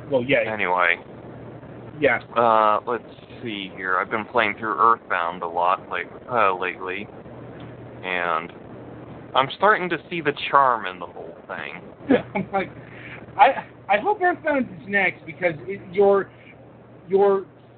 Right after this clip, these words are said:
Speaker 1: rantings have been amusing to me.
Speaker 2: <laughs>
Speaker 1: Like, you guys haven't heard 'em in, like, a, a writer's room, but
Speaker 2: I, yeah, I think, I think the Mister Saturn thing kinda takes me aback a bit, just in that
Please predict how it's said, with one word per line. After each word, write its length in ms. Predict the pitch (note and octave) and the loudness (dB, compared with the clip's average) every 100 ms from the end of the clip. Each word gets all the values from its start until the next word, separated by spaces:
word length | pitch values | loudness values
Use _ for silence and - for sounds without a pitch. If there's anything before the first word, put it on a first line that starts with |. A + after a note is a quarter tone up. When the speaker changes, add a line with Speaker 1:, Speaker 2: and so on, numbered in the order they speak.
| - E3 | -20 -4
Speaker 1:
rantings 580 | G#3 C4 C4 C4 A#3+ - | 0 0 -2 -2 -4 -4
have 160 | G#3+ - | -6 -2
been 160 | G3 | -2
amusing 540 | F#3 F3 E3+ C#3 B2 A2 - | 0 0 -2 -2 -8 -12 -14
to 80 | |
me. 420 | A#2 - G#2 F#3 E3+ | -16 -14 0 4 4
Speaker 2:
<laughs> 60 | - - F3 D3+ - - | 2 -6 -4 -4 -6 -6
Speaker 1:
Like, 120 | D#3+ D#3 | -6 -6
you 180 | F3 A3+ | -4 6
guys 200 | D4+ C#4 | 6 6
haven't 220 | B3+ A#3+ A3+ | 2 0 -2
heard 340 | D3 F#3+ F#3+ | -2 0 0
'em 100 | F3+ | 0
in, 120 | E3+ | 0
like, 180 | E3 D#3 | 0 -2
a, 380 | D#3+ E3 - E3 | -4 -10 0 2
a 80 | D3+ | 4
writer's 400 | D#3 D#3 C#3+ B2+ A#2+ | 4 4 0 -8 -12
room, 340 | B2+ B2 B2 B2+ | -12 -10 -10 -4
but 160 | C#3 | 0
Speaker 2:
I, 60 | C3 | 2
yeah, 240 | C3 C3 A#2 | 2 2 0
I 120 | B2+ C3 - | -2 -6 -6
think, 180 | D3 D#3 | -8 -6
I 60 | - | -12
think 260 | F3 F#3+ - - - - - - - | -10 -10 -12 -18 -16 -16 -16 -16 -4
the 120 | C3+ | -4
Mister 440 | C3 D3 - C#3+ - | -2 -6 -4 -6 -2
Saturn 480 | - B2 A#2 G#2+ G2+ - | 4 6 6 2 -4 -6
thing 260 | G2+ F#2+ F#2 | -6 -6 -4
kinda 240 | G#2 F#2+ F#2 | -2 -2 -4
takes 220 | G#2 G2 - | -8 -8 -10
me 120 | G2+ | -10
aback 420 | F#2 - F#2+ F#2 E2+ | -10 -6 -2 -2 -2
a 60 | F2 | -14
bit, 240 | F2 E2 - | -10 -10 -12
just 140 | E2+ - | -18 -12
in 60 | F#2+ | -6
that 180 | F2 | -6